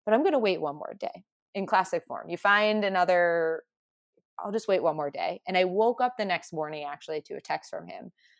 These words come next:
like, "Hey, can we talk? You know, do you have time to talk tonight?" And I basically was like, "I am," while he somewhat initiated that, "I am not waiting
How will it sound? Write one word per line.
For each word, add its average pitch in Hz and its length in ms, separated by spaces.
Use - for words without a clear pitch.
like, 170 140
"Hey, 175 460
can 165 200
we 160 100
talk? 151 400
You 202 80
know, 160 160
do 165 100
you - 20
have 151 80
time 165 200
to - 40
talk 349 260
tonight?" 160 440
And 185 160
I 185 80
basically 208 340
was 190 140
like, 165 220
"I 170 200
am," 175 320
while 170 340
he 175 340
somewhat 165 480
initiated 175 640
that, 226 340
"I 156 180
am 165 200
not 156 360
waiting 175 640